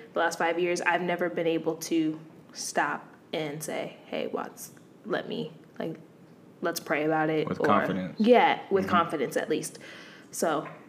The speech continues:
Speaker 1: yeah, I mean, that's where the insecurity topic kinda comes from and where it comes from my heart and my spirituality. So.
Speaker 2: Yeah, I definitely, obviously,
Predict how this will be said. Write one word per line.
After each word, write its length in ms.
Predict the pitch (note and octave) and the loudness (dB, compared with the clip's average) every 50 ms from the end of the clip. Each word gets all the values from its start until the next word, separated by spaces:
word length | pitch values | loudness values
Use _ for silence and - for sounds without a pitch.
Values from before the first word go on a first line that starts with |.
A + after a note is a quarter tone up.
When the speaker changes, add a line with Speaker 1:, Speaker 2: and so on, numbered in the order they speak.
| - | 2
Speaker 1:
yeah, 180 | A#3+ D#4 D4 - | 4 4 6 8
I 100 | - G#3+ | 8 10
mean, 140 | A3+ A3+ G#3+ | 10 10 10
that's 240 | G#3+ A3 A3+ A3 - | 10 8 6 4 4
where 320 | G3 G3+ G3 F#3+ F#3 F3+ | 4 6 6 6 6 4
the 220 | F3+ - F#3+ E3+ - | 2 4 6 6 6
insecurity 540 | F3+ F3 - F3+ - - F#3+ F#3 F3+ F3 | 6 4 0 -2 0 2 2 4 2 2
topic 380 | F3 - - E3+ E3 - - - | 0 2 2 2 2 2 0 -2
kinda 200 | - F3 D#3+ D#3 | 0 -2 -2 0
comes 300 | D#3+ F3 E3+ F3+ F#3 F#3 | 2 2 2 2 2 2
from 260 | - A3+ A3+ A3 F#3+ | 2 4 4 6 4
and 140 | E3 D#3 D#3+ | 4 2 2
where 200 | E3 E3 E3 D#3 | 4 4 4 2
it 80 | D#3 - | 0 -2
comes 320 | - E3+ D#3+ D#3 - - | -2 -4 -4 -4 -6 -8
from 380 | - - - D#3+ D3+ D3+ D#3 D#3 | -8 -6 -4 -4 -4 -4 -6 0
my 220 | D#3+ D#3+ D#3+ E3+ G#3+ | 4 6 8 8 8
heart 420 | A3+ B3+ C#4 C#4+ D4 D4 - - - | 8 8 6 6 6 6 4 2 -2
and 180 | E3+ D#3+ D#3 | -4 -4 -2
my 160 | D3+ D3+ - | 0 0 0
spirituality. 960 | G#3+ - - C4 C4 B3+ C4 C4+ C4+ C4 C#4 C#4 C#4 C#4+ C#4 C#4+ C#4+ C#4+ C#4+ - - - - - - - - | 0 2 2 2 2 2 2 2 4 4 4 4 4 4 2 2 0 0 -2 -6 -14 -18 -20 -20 -20 -20 -18
So. 280 | - - - D2 - - - - - - - - - - - - - - - - - - - - - - - - | -8 -4 -4 -4 -4 -6 -10 -14 -16 -20 -20 -20 -20 -20 -20 -20 -20 -20 -20 -20 -20 -20 -20 -20 -20 -20 -10 -4
Speaker 2:
Yeah, 260 | - G2 F#2+ F#2+ F#2 - - | 0 2 2 2 0 2 4
I 100 | B2 A#2 | 4 6
definitely, 540 | A2 G2+ A#2+ A2+ - - G#2 G2+ G2+ F#2+ - - - - - - - - - - - | 8 8 8 6 6 4 2 2 2 0 -4 -10 -20 -20 -20 -20 -20 -20 -20 -8 2
obviously, 420 | - F#2+ F#2+ F2 - - E3 E3 | 4 4 4 4 2 -2 -4 -6